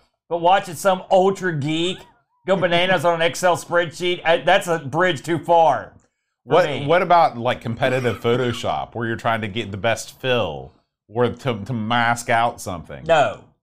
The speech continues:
Speaker 2: No?
Speaker 1: No,
Speaker 2: That's
Speaker 1: not
Speaker 2: not
Speaker 1: that.
Speaker 2: doing it for you?
Speaker 1: So what I would like is, like, competitive freestyle art. All right? So, but it, but, and you'd think that you could categorize it. Like, remember the old, that old thing for the Amiga, Morph, where you can morph crap?
Speaker 2: Mm-hmm. Like
Speaker 1: Do
Speaker 2: in the,
Speaker 1: the
Speaker 2: like the
Speaker 1: best,
Speaker 2: Michael Jackson video.
Speaker 1: do the best morph.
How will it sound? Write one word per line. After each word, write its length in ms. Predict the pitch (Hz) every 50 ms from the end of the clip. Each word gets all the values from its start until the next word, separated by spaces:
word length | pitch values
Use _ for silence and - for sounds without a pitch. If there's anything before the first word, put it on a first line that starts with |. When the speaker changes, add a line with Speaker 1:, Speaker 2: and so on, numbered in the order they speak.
| _ _
Speaker 2:
No? 300 | 92 92 95 98 98 107
Speaker 1:
No, 260 | 139 139 135 123 110 104
Speaker 2:
That's 80 | 107
Speaker 1:
not 180 | 120 135 127 120
Speaker 2:
not 80 | 120 110
Speaker 1:
that. 60 | 104
Speaker 2:
doing 180 | 110 113 110 107
it 100 | 101 -
for 180 | 113 104 104
you? 140 | 107 101 90 - -
Speaker 1:
So 220 | - - 180 170
what 140 | 156 156 170
I 180 | 165 160 165 143
would 160 | 160 254 180
like 500 | 151 135 123 120 110 104 104 107 - - _ _ _ _ _ _ _ -
is, 160 | 160 139 117
like, 180 | 175 156 143 - - - _ _ _ _
competitive 640 | 175 175 143 - 127 202 208 208 196 180 180 147 -
freestyle 800 | - - 170 190 196 214 196 - - 190 175 160 160 156 139 107
art. 400 | 143 139 127 107 - - - _ _ _ _ _ _ _ _ _ _ _ _ _ _ _ _ _ _
All 80 | - 123
right? 240 | 127 139 143 139 - - _
So, 540 | _ _ 175 165 165 160 156 156 147 147 143 - _ _ _ _ _ -
but 160 | 139 165 175
it, 200 | 165 - - 156
but, 220 | 139 165 165 165 - - _ _ _ _ 156
and 200 | 170 170 175 180
you'd 160 | 190 180 -
think 140 | 220 214 196
that 120 | 180 -
you 80 | 175 190
could 220 | 151 165 139 -
categorize 840 | - - 180 180 190 202 202 180 135 131 131 127 113 110 104 107 107
it. 40 | 117
Like, 140 | 139 165 - -
remember 220 | 214 254 247 302
the 140 | 254 240 214
old, 200 | 214 196 143 117
that 280 | - 156 208 214 - 139
old 260 | 185 196 190 143 -
thing 120 | 190 190 147
for 40 | 143
the 60 | 160
Amiga, 280 | 151 147 160 170 151 147
Morph, 560 | 131 123 131 143 151 156 156 170 170 170 -
where 60 | 156 147
you 60 | 135
can 100 | 135 131
morph 320 | 123 127 135 143 151 - -
crap? 380 | - 151 160 151 156 160 160
Speaker 2:
Mm-hmm. 520 | 156 143 143 151 156 165 170 180 - - 127
Like 160 | 131 131 -
Speaker 1:
Do 140 | - 208 247
Speaker 2:
in 80 | 277 294
the, 100 | 247 262
Speaker 1:
the 40 | 208
Speaker 2:
like 120 | 127 123
the 60 | 147 175
Speaker 1:
best, 140 | 190 214 -
Speaker 2:
Michael 200 | 147 - 139 131
Jackson 380 | 107 135 127 139 - - 113
video. 320 | 98 98 90 87 80 73 76
Speaker 1:
do 200 | - 240 269 294
the 100 | 240 226
best 460 | 156 117 - 175 190 202 190 190 - -
morph. 480 | 151 156 175 180 165 127 107 - -